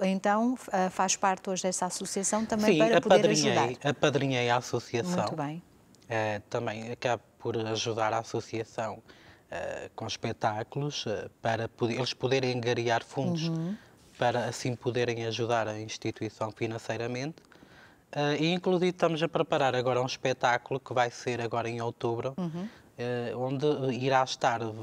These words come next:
Speaker 2: várias caras conhecidas do panorama musical, também do mundo da, da televisão, para assim podermos ajudar est-, esta instituição.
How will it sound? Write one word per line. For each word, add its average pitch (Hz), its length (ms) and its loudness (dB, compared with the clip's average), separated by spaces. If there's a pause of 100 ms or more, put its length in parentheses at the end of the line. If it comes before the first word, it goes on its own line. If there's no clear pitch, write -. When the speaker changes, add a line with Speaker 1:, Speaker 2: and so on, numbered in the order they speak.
(140)
Speaker 2:
várias 139 380 2
caras 123 320 0
conhecidas 120 720 -2 (400)
do 113 160 -4
panorama 120 480 0
musical, 120 580 0 (720)
também 127 320 0
do 117 120 -2
mundo 123 360 0
da, 117 140 0 (180)
da 117 60 -2
televisão, 123 540 0 (120)
para 139 240 2
assim 139 260 -4
podermos 131 460 -2
ajudar 131 420 2
est-, 135 240 -4
esta 135 280 -2
instituição. 135 640 -4